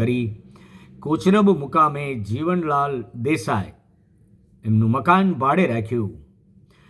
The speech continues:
ઓગણીસો પંદરના મે મહિનાની પચીસમી તારીખે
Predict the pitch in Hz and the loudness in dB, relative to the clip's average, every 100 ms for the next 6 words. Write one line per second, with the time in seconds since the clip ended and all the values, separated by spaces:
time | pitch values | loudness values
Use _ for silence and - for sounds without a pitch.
0 | - _ 131 170 220 202 208 170 156 151 | -20 _ -2 2 2 2 0 0 -2 -4
1 | 147 139 139 180 196 170 156 143 117 156 | -2 -2 2 2 4 2 -2 -6 -6 -8
2 | - 202 196 156 117 123 117 107 | -6 -6 -6 -8 -6 -4 -4 -4